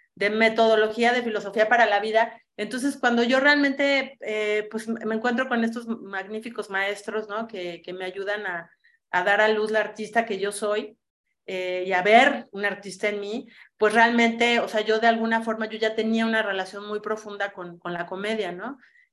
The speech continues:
Y ya era, para mí era un, una tablita de salvación de, de, de todos los problemas, de todas las, este, las situaciones difíciles que yo vivía en mi vida o que,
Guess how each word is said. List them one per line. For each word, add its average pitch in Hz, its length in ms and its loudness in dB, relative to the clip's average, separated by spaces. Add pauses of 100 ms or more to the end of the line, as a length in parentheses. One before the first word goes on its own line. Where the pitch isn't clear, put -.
Y 190 160 -10
ya 202 160 6
era, 226 160 6
para 208 200 2
mí 214 280 0
era 226 240 6
un, 220 440 -2
una 214 300 -2
tablita 202 400 0
de 214 100 2
salvación 208 640 -4
de, 202 280 -4
de, 175 300 -4
de 180 100 -10
todos 247 440 4
los 214 160 -2
problemas, 208 600 -2
de 190 80 -6
todas 254 500 4
las, 226 300 2
este, 185 440 -6
las 175 220 -4
situaciones 196 640 -6
difíciles 208 500 -10
que 202 100 -12
yo 190 120 -8
vivía 196 360 -6
en 196 80 -10
mi 214 100 -4
vida 220 360 2
o 190 100 -6
que, 160 300 -12